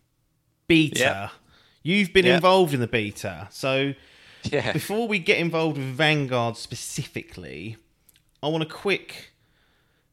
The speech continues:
Speaker 1: not his-, not full history lesson, but perhaps in the last two, three, four ye-,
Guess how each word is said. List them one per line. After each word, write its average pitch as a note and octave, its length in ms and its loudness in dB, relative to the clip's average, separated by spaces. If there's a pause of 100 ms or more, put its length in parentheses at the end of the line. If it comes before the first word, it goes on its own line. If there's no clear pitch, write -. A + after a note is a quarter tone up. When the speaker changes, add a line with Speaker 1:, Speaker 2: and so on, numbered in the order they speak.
(120)
Speaker 1:
not - 200 -6
his-, - 400 -4
not D#3+ 140 -2
full E3+ 300 2
history A2+ 340 -4
lesson, G#2+ 340 -8
but G#2+ 240 -8 (260)
perhaps C#3+ 340 -2
in C#3 60 -6
the C#3 80 -2
last C#3 380 -2
two, D3+ 220 0
three, C3+ 340 -6
four C3 400 -4
ye-, A2+ 280 -8